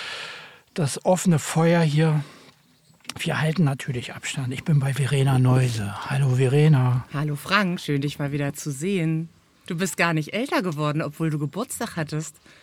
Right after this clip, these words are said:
Speaker 1: Ich, ich hatte neulich meinen sechzigsten und
Speaker 2: Ja.
Speaker 1: ich hab ihn online gefeiert.
Speaker 2: Ich
Speaker 1: Ich
Speaker 2: hatte
Speaker 1: war
Speaker 2: meinen fünfzigsten und hab ihn gar nicht gefeiert.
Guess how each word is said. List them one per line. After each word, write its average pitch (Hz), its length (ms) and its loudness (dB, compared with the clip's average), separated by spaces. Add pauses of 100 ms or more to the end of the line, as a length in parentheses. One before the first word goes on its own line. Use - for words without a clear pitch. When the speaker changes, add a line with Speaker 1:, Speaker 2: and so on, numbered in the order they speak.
(200)
Speaker 1:
Ich, - 220 -10 (120)
ich 139 240 -2
hatte 160 220 0
neulich 165 320 4
meinen 170 240 4
sechzigsten 180 680 -2
und 175 100 2
Speaker 2:
Ja. 160 100 2
Speaker 1:
ich 165 100 4
hab 170 180 4
ihn 185 200 4
online 185 480 6
gefeiert. 175 640 0
Speaker 2:
Ich - 80 -8
Speaker 1:
Ich - 80 -2
Speaker 2:
hatte 339 160 2
Speaker 1:
war 330 80 4
Speaker 2:
meinen 302 180 4
fünfzigsten 320 720 -6
und 285 80 0
hab 277 160 -2
ihn 247 120 0
gar 175 220 2
nicht 170 180 -6
gefeiert. 170 540 2